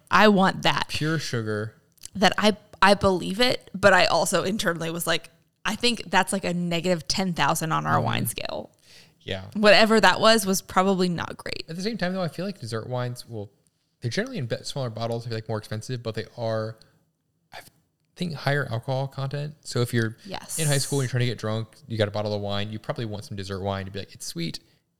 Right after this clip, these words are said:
Speaker 2: and it's strong."
Speaker 1: Yeah. High school times are just
Speaker 2: So it
Speaker 1: tough
Speaker 2: makes
Speaker 1: times.
Speaker 2: sense, but, like,
Speaker 1: Yeah,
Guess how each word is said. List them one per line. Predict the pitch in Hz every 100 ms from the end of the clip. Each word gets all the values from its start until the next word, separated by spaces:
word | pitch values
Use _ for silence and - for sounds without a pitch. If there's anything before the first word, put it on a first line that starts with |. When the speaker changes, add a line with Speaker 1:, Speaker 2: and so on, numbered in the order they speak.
| _
Speaker 2:
and | 139 131 123 123 _ _
it's | - -
strong." | - - - - _ _ _ - - _ _
Speaker 1:
Yeah. | - 190 190 185 - _ _ _ _ -
High | -
school | 247 - 202
times | 202 202 196
are |
just | 196 196 -
Speaker 2:
So | -
it | - -
Speaker 1:
tough |
Speaker 2:
makes | 147 -
Speaker 1:
times. | - - -
Speaker 2:
sense, | - 95
but, |
like, | 98 98 _ _ _ _ _ _ _
Speaker 1:
Yeah, | 185